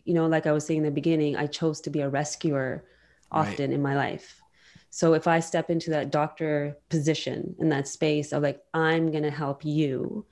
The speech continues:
Speaker 1: I'm going to heal you," it changes the energy of it. So every morning we actually have a mission statement and a purpose statement that we say, and all of it is about us getting aligned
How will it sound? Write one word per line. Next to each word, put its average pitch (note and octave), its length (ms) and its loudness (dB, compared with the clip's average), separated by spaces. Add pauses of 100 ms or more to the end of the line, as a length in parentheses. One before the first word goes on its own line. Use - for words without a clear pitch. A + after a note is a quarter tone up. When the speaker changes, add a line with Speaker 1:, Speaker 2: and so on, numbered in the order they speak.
(240)
Speaker 1:
I'm D#3+ 380 6
going D3+ 200 2
to D3+ 140 -6
heal D3 320 -4
you," D3 540 0 (220)
it D#3+ 140 -8
changes F3 720 0
the D3 160 2
energy E3 380 4
of C3 160 -4
it. - 240 -8 (380)
So - 180 -2
every F3 260 4
morning F3 460 2
we D#3+ 100 2
actually D#3 280 0
have D3+ 80 2
a D3+ 40 2
mission E3 320 2
statement D3+ 420 0
and C#3+ 100 0
a C#3+ 40 -2
purpose F3 320 -2
statement D3 380 -6
that - 160 -6
we D3 100 -4
say, D#3 340 -2
and D3 200 -2
all D#3+ 220 2
of D3+ 100 0
it C#3+ 220 -2
is D3 140 -6
about C#3+ 560 -4
us - 280 -6
getting D3+ 320 0
aligned D3+ 640 0